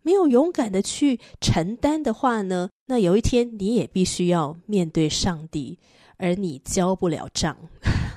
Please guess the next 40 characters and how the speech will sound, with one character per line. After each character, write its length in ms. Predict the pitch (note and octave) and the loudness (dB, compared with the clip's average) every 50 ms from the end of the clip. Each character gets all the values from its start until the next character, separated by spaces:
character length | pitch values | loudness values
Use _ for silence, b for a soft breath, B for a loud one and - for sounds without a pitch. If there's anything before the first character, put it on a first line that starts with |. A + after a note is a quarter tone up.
| - - E3+ F3 B B B B B B | -12 -14 -14 -14 B B B B B B
你 100 | D4+ C#4+ | -6 -6
还 180 | B3+ A#3+ C4+ D#4+ | -2 0 0 0
是 180 | - - F4+ | 0 2 2
要 140 | F#4+ G4 F#4 F4 | 2 2 2 2
为 200 | E4 F4+ D#4 C#4+ | 2 2 2 2
着 160 | - B3 A3 | 2 2 0
你 160 | G#3+ G#3+ D#3+ | 0 0 -4
的 320 | C#3+ D3+ E3+ E3+ E3 E3+ B B B B B B | -2 -2 -2 -2 -2 -4 B B B B B B
放 320 | B - - D4+ C4+ A3+ - | B -6 -4 -4 -4 -2 -4
弃 260 | - - C4 A#3 F#3 | -4 -4 -4 -4 -4
领 180 | E3 D#3 F3 F#3+ | -6 -6 -4 -4
导 220 | F3+ D#3+ C3+ C3+ | -2 -2 -2 -4
权， 460 | - - - E3+ E3 C#3+ A#2 C#3+ F3+ - _ _ | -6 -8 -8 -8 -8 -8 -10 -12 -14 -16 _ _
好， 220 | _ - - - - | _ -12 -10 -8 -4
为 180 | C4 E4+ E4+ | -2 -2 -2
着 120 | C4+ - A#3 | 0 0 0
你 140 | G#3+ D3+ - | 0 0 -4
的 100 | - - | -4 -2
失 280 | - - - C4 C4+ | -2 -2 -2 -4 -4
职， 420 | C4 - - - D#3+ C#3 C#3+ G#3 b b b b b | -4 -4 -4 -4 -2 -2 -4 -4 b b b b b
来 200 | - D#3 C#3+ D3+ | -10 -8 -6 -2
到 140 | D#3 G#3+ G#3+ | -2 -2 -2
上 180 | - A#3 G#3+ | 0 -2 -4
帝 120 | F#3+ E3 E3 | -4 -4 -2
面 160 | F3+ E3+ D#3+ | -2 -4 -4
前 120 | - - | -6 -8
来 160 | B2 B2 B2 C3+ | -10 -10 -12 -8
交 240 | - C#3+ C#3 C#3 | -6 -4 -4 -4
账。 300 | C#3 - - A#2 - E3+ F#3+ _ _ _ _ _ _ _ _ _ | -4 -4 -8 -10 -10 -12 -18 _ _ _ _ _ _ _ _ _
这 160 | - F4 F4+ | -2 0 0
也 120 | D#4 F#3 | 0 0
就 160 | D#3+ - A3 | 0 0 0
是 140 | A#3+ - D4 | 0 2 0
为 180 | C#4+ D#4 D#4 C#4+ | 2 2 2 2
什 240 | - - - E3 D3 | 0 0 -2 -2 -2
么 160 | C#3+ D3 D#3 | -2 -4 -4
在 220 | - - B3 A3+ | -2 0 0 0
创 380 | A3 - - D4 C4+ B3+ A3+ A3 | 0 -2 -4 -2 -2 0 0 -2
世 260 | - - - A3 F#3+ | -2 0 0 -2 -2
纪， 480 | - - - G3 F#3 E3 C#3 C3 F3+ | -2 -2 0 0 0 0 0 -2 -8